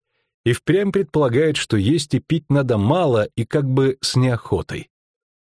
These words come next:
Вдобавок ко всему, каждая остановка у столика с явствами влекла за собой исполнение неких общественных обязанностей. Кто-то кого-то замечал — проявлял радость по сему случаю, подходил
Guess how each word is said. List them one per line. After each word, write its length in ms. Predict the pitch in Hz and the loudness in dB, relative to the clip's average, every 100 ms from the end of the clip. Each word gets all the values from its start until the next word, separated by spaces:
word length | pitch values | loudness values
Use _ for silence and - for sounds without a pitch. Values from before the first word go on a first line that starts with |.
| - | -10
Вдобавок 480 | 80 87 95 92 80 | -4 0 0 0 -2
ко 100 | 95 | -4
всему, 380 | - 95 117 | -2 0 -2
каждая 440 | - 110 92 92 101 | 0 -2 0 0 -2
остановка 500 | - - 90 98 - | -4 -4 -2 -2 -2
у 100 | 95 | -4
столика 400 | 87 - 90 - | -4 -2 -4 -4
с 120 | 90 - | -4 -2
явствами 600 | 156 - 101 101 95 - _ _ _ _ | -2 -2 -2 0 -2 -4 _ _ _ _
влекла 380 | 95 123 180 202 | -2 0 0 0
за 120 | 180 | 0
собой 400 | - 139 175 170 | 0 0 0 0
исполнение 680 | - - 120 113 165 156 143 | -2 -2 -2 0 0 2 2
неких 460 | 127 156 151 139 _ | 2 0 -2 -4 _
общественных 720 | 110 - - - - 120 120 | -6 -4 -2 -4 -2 -2 0
обязанностей. 840 | 110 95 90 73 82 - - - - _ _ _ _ _ | -2 0 -2 -4 -8 -10 -10 -16 -20 _ _ _ _ _
Кто-то 320 | - - - | -4 -2 0
кого-то 360 | - 101 95 95 | 0 0 0 0
замечал — 680 | 85 110 131 - 202 196 - _ _ _ | 0 0 0 0 0 0 -4 _ _ _
проявлял 480 | 151 147 120 101 85 | 0 2 2 2 2
радость 540 | 101 156 175 175 - - | 2 2 2 -2 -4 -4
по 100 | 147 | -2
сему 240 | 156 160 | 0 0
случаю, 520 | 147 160 156 - 151 | 0 0 0 0 -2
подходил 680 | - 101 - 90 101 180 170 | 0 -4 -2 -2 0 0 0